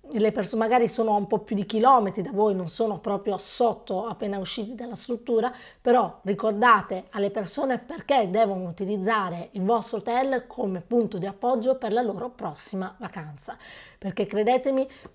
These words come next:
le persone fanno anche questo tipo di ricerche, non vogliono solamente la struttura, la foto della camera non funziona più. Voi che cosa dovete fare? Dovete far sognare,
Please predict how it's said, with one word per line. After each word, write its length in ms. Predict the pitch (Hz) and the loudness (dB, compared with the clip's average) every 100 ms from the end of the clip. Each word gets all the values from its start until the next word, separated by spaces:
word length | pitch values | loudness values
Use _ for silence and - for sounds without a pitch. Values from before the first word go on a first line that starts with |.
| - 320 | -14 -4
le 120 | 196 | -2
persone 460 | 196 170 240 247 233 | -2 -2 0 0 0
fanno 460 | - 233 208 185 | 0 0 0 0
anche 340 | 214 240 196 165 | 2 0 -2 0
questo 340 | 254 - 196 | 2 2 -4
tipo 260 | 208 185 185 | -4 -6 -4
di 120 | 165 | -6
ricerche, 640 | 151 - 190 202 - 247 | -6 -4 -2 -2 -2 -2
non 220 | 233 202 202 | 0 0 6
vogliono 380 | 240 220 180 | 6 6 2
solamente 500 | 175 190 196 214 - | -6 -6 -4 -4 -6
la 160 | 208 190 | -6 -6
struttura, 640 | 185 208 - - 196 196 | -6 -12 -12 -6 -2 0
la 140 | 196 185 | -2 0
foto 280 | 247 240 214 | 0 0 0
della 240 | 196 202 | -2 -2
camera 380 | 202 220 208 196 | -2 -4 -4 -6
non 480 | 190 214 294 311 202 | -2 0 0 0 -4
funziona 640 | 233 190 180 - 190 175 | -2 -2 -4 -6 -6 -8
più. 580 | - - 170 165 180 226 262 - - - - | -12 -10 -6 -6 -4 -4 -6 -20 -20 -20 0
Voi 200 | 214 247 | 10 10
che 140 | 254 202 | 10 2
cosa 240 | 233 220 | 2 2
dovete 240 | 196 190 | -2 -2
fare? 320 | 196 240 247 175 | 0 2 2 2
Dovete 320 | 190 220 226 | 2 2 0
far 300 | - 208 302 | 0 0 0
sognare, 1040 | - - 254 247 220 202 170 160 160 160 | -8 2 4 4 0 -4 -6 -10 -12 -14